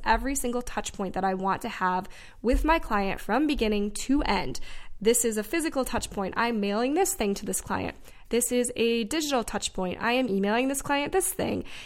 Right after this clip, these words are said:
You need to write down every single physical touch point, every single digital touch point that you want to have with your client. Okay, so you've created wor-, your workflow and you've created your templates, and that's going to help a ton.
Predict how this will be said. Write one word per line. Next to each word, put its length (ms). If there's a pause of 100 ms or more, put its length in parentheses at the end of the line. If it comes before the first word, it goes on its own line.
(100)
You 100
need 120
to 60
write 180
down 260
every 300
single 520 (200)
physical 680
touch 320
point, 280
every 300
single 520 (220)
digital 320
touch 240
point 180
that 120
you 180
want 180
to 80
have 300
with 200
your 100
client. 440 (360)
Okay, 260
so 140
you've 140
created 320
wor-, 100
your 200
workflow 520
and 140
you've 140
created 400
your 80
templates, 720 (440)
and 640 (200)
that's 360
going 140
to 60
help 340
a 140
ton. 480